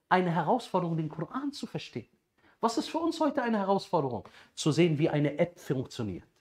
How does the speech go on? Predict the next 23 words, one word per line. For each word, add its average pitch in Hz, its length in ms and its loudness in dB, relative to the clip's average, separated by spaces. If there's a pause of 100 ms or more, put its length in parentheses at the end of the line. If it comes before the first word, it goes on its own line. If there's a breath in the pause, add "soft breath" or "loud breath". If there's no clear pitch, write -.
(920 soft breath)
Zu 170 160 2
sehen, 170 500 4 (140)
wie 131 200 2
man 160 220 4
Netflix 165 580 -2
knacken 147 500 -4
kann. - 200 -12 (1800)
Oder 151 200 2
einen 156 200 0
Code 202 300 2
knacken 160 460 -2
kann. - 160 -14 (580)
Das 190 240 -4
ist 190 120 -2
für 190 120 2
uns 170 220 0
die 165 80 2
Herausforderung. 135 480 0 (160 soft breath)
Was 214 240 6
war 214 140 6
für - 80 2
die 180 120 2
Salaf 214 360 4